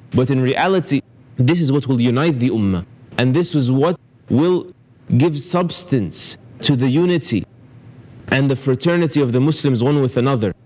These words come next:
As you will see many a times in the Quran, Allah pairs up our brotherhood with Iman when He says, "إِنَّمَا الْمُؤْمِنُونَ إِخْوَةٌ."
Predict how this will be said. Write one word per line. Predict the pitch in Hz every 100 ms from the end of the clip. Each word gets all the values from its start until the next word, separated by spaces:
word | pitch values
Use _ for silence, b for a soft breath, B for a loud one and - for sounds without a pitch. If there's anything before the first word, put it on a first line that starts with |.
| -
As | - 120 120
you | 151
will | 147
see | - 180
many | 165 160 170
a | 147
times | 135 156 147
in | 135
the | 135
Quran, | 190 170 135 156
Allah | 135 131 151
pairs | 147 160 147 143
up | 147 120 - -
our | 123
brotherhood | 113 156 156 160 180 160
with | 127 -
Iman | 131 131 165 127 101
when | 113
He | 120
says, | 147 139
"إِنَّمَا | 135 131 147 160 139 139
الْمُؤْمِنُونَ | 131 135 135 160 175 143 123
إِخْوَةٌ." | - 113